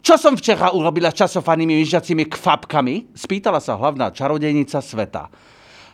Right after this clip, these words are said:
"Hneď vám poviem, čo som urobila. Dala som malinkú kvapku do senzačnej čokoládovej tyčinky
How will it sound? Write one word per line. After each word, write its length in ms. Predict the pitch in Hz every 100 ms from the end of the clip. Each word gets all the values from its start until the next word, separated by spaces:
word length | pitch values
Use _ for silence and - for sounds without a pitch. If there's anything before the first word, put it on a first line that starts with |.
| -
"Hneď 320 | 269 302 -
vám 240 | 285 269 -
poviem, 400 | 226 - 208 190
čo 160 | -
som 240 | - 170 139
urobila. 480 | 143 117 104 71 - _ _ - - - - -
Dala 160 | - 277
som 240 | - 240
malinkú 400 | 202 285 294 -
kvapku 720 | 165 - - 254 269 - 240 233
do 80 |
senzačnej 640 | - 262 294 277 277 262 240
čokoládovej 720 | 233 214 196 185 233 254 214
tyčinky 720 | 170 - 165 147 - 165 240